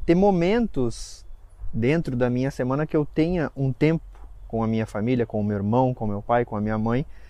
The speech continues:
porque eu entendi que eles também são a minha prioridade, além do meu relacionamento, além de ter tempo com a Dani, além de ter tempo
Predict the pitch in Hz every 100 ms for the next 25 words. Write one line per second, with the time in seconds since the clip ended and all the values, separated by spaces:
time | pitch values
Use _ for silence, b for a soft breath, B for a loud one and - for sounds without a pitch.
0 | b b - 185 208 294 220 175 165 -
1 | - 175 160 143 120 - - - - -
2 | 147 175 143 - - - 156 143 165 202
3 | 151 135 127 127 123 113 113 110 123 143
4 | 156 b b b b 131 135 165 190 151
5 | 120 - - 127 131 131 139 131 123 123
6 | 117 107 120 151 - 101 113 127 131 -
7 | 127 120 120 113 120 120 - 110 101 117
8 | 143 151 160 226 - 262 294